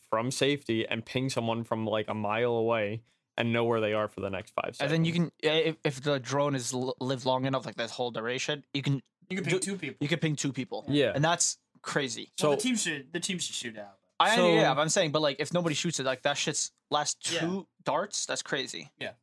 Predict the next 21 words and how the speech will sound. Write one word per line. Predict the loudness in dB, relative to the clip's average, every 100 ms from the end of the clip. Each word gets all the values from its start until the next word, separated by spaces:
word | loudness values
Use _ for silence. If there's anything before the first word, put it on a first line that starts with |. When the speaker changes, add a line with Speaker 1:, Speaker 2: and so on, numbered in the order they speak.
| -2
Speaker 1:
So | 2 2
I | 4 2
think | 4 4 6
that | 6 6 4 -2 -20 _
it's | 2 4 2
not | 4
a | 4
matter | 4 4 4 4
of | 4 0 -2 -10 _ _ _ _ _ _ _
other | 4 6 4
people | 2 4 2 4 4
aren't | 4 4 -2 -6 _ _ _ _ _ _ _ _ -6
strong | 0 2 2
enough | 2 2 2
because, | 0 2 4
like, | 4 2 0
yeah, | 2 2
if | 2
they | 2
added, | 4 4 2 4
like, | 2 0